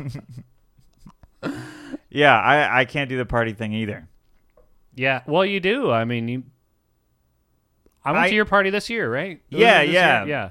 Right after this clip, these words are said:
Speaker 1: But that one I didn't know was happening.
Speaker 2: Oh, that was a surprise.
Speaker 1: Yeah.
Speaker 2: Okay.
Speaker 1: Caitlin was like, "People are coming over, and I'm not gonna tell you who." And I'm like,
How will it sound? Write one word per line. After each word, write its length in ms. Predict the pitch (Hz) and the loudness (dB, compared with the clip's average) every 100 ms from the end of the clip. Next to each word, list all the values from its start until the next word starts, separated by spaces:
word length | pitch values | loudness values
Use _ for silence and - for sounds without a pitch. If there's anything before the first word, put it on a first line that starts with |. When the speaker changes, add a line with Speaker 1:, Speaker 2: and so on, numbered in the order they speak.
| - 117 | -12 -2
Speaker 1:
But 160 | 160 | 2
that 180 | 190 196 | 4 2
one 140 | 185 170 | 2 2
I 120 | 160 | 2
didn't 180 | 165 160 | 0 -2
know 140 | 160 | -2
was 160 | 151 127 | 0 2
happening. 680 | 147 170 127 98 98 117 - - | 2 0 -4 -6 -12 -16 -10 0
Speaker 2:
Oh, 140 | 147 | 2
that 80 | 147 | 4
was 120 | 139 | 0
a 40 | 123 | -6
surprise. 480 | 135 131 110 92 147 | -8 -6 -4 -4 2
Speaker 1:
Yeah. 320 | 147 104 95 | 4 4 0
Speaker 2:
Okay. 280 | 120 104 90 - _ _ _ _ - | -8 -8 -12 -16 _ _ _ _ -2
Speaker 1:
Caitlin 260 | 160 165 | 0 0
was 120 | 156 135 | -2 -2
like, 180 | 110 | -2
"People 240 | 143 139 151 | -6 -4 -4
are 40 | |
coming 240 | 156 151 156 | -2 -2 -2
over, 180 | 156 | -2
and 80 | 160 | -4
I'm 80 | 131 | -2
not 140 | 127 | -2
gonna 120 | 131 123 | -2 -4
tell 160 | 127 | -4
you 160 | 127 120 | -2 -2
who." 260 | 117 98 | -4 -6
And 80 | 92 95 | -8 -8
I'm 80 | |
like, 320 | 98 95 - | -8 -8 -12